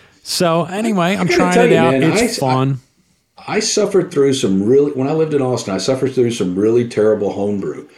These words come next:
Speaker 2: just really, just bad stuff. But I, with the rise of YouTube videos and the, and the expertise that you can get by just watching people who do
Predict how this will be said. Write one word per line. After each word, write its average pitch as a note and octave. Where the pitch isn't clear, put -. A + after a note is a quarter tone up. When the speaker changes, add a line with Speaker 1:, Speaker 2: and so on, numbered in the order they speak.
Speaker 2:
just G#2+
really, B2
just A#2
bad A#2
stuff. -
But A2+
I, A#2
with B2
the A#2
rise E3+
of G#2
YouTube D#3+
videos D#3
and G2+
the, F#2+
and F#2
the F2+
expertise C3+
that -
you A2
can E2+
get G2
by F#2
just G2
watching G2+
people G#2
who F#2+
do F#2